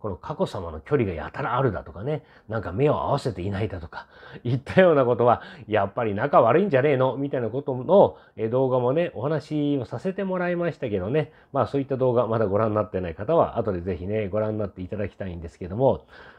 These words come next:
まあ、そういったようなことがあったわけですよ。で、えー、まずね、記事の中身としてはこんな感じだったんですね。はい。で、ちょっと次のページ。はい。でですね、これはね、えー、実際の、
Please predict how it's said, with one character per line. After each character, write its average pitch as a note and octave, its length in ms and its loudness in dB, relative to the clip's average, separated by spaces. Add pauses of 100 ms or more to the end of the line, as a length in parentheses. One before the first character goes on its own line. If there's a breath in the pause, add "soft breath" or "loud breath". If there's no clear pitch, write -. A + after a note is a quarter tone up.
ま F3+ 160 8
あ、 D#3 40 4
そ G3 140 4
う - 20 6
い G#3+ 40 0
っ G3 40 -6
た G#3+ 100 -2
よ G3 40 2
う F#3+ 40 2
な D#3+ 40 2
こ C#3 80 -2
と C3 140 -2
が A#2+ 140 0
あ - 20 4
っ F#3+ 160 -4
た D3+ 100 0
わ B2 140 2
け A2 100 -4
で F#2+ 140 -4
す - 120 -10
よ。 E2 260 -6 (500 soft breath)
で、 D#3 420 4
え D3+ 60 6
ー、 - 20 0
ま G#3+ 220 2
ず A#3+ 120 -4
ね、 F3 300 2 (120)
記 C4 100 -4
事 B3 100 -6
の G#3+ 140 0
中 C#3+ 180 -2
身 G3 140 -2
と E3 100 -2
し - 60 -10
て A#2 80 -4
は G2+ 60 -4
こ C3 120 -8
ん C#3+ 60 -2
な C#3 80 -2
感 C#3 220 -4
じ B2+ 60 -6
だ C3+ 120 0
っ C3 80 -6
た F#2+ 100 -10
ん D2 80 -12
で D2+ 80 -12
す - 120 -16
ね。 D3+ 280 -4 (240 soft breath)
は F3 120 0
い。 E3+ 60 2
で、 E3+ 100 -2
ち F#3+ 60 -2
ょ G#3 40 0
っ G3 40 -4
と A#2 120 -4
次 D#3 180 -4
の A#2+ 100 2
ペ F2+ 200 -4
ー - 20 -4
ジ。 F#2 220 -10 (2750)
は G3 140 6
い。 - 100 -6
で G#3 100 8
で C4 120 6
す D#3+ 100 -4
ね、 C3 160 4
こ G3+ 220 2
れ C4+ 80 8
は C4 180 6
ね、 A3 280 6
え E3 680 6
ー、 D#3 40 -6
実 E3+ 80 -2
際 G#3+ 340 -2
の、 E3+ 280 6